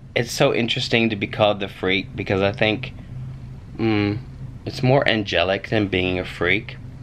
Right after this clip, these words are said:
It's kind of, like, separates you from the crowd, and that's just really important, and I think it's just what I'm saying.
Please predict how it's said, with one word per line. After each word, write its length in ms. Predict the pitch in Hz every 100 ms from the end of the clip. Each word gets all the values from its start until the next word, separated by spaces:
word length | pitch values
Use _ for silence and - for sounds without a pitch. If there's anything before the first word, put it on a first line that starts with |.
| -
It's 140 | -
kind 300 | - 101 101
of, 180 | 95 92
like, 480 | 90 87 85 - - - - - - - - - - - - - - - -
separates 600 | - 92 90 95 95 -
you 100 | 87
from 200 | 87 90
the 80 | 82
crowd, 680 | 80 85 82 82 87 87 - - - - - - - - -
and 340 | 80 80 82
that's 180 | 92 -
just 220 | 85 -
really 220 | 101 95
important, 760 | 90 78 - 78 80 82 82 - - - - - - - - -
and 380 | 85 78 78 82
I 60 |
think 280 | 80 110 110
it's 220 | - -
just 460 | - 87 80 - - - - - - - - - - - - - -
what 80 | 95
I'm 120 | 82
saying. 560 | 82 - 87 87 82